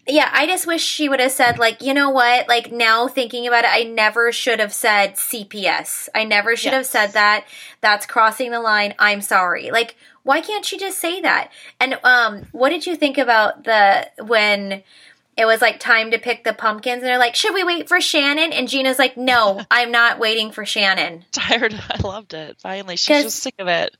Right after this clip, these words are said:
Speaker 1: And, like,
Speaker 2: So
Speaker 1: she came strolling up way after they picked the pumpkins. Like, she was right.
Speaker 2: Yeah. So I was so glad Emily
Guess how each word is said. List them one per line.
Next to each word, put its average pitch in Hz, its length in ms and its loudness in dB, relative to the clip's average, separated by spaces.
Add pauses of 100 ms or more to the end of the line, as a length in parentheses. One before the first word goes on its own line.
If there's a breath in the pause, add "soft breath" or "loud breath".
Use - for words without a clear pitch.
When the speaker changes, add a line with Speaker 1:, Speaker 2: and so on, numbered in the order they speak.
(120)
Speaker 1:
And, 359 400 2
like, 285 200 2
Speaker 2:
So - 80 -4
Speaker 1:
she 311 140 0
came 349 260 -2
strolling 339 400 -2
up 349 180 -4
way 294 240 4
after 320 500 2
they 285 160 0
picked 302 260 -2
the 330 100 2
pumpkins. 320 520 -2
Like, 226 160 0
she - 160 -2
was 285 180 4
right. 269 520 2
Speaker 2:
Yeah. 165 500 -2 (800 soft breath)
So - 180 2
I 220 40 4
was 220 120 -4
so 240 260 2
glad 214 400 4
Emily 175 760 -4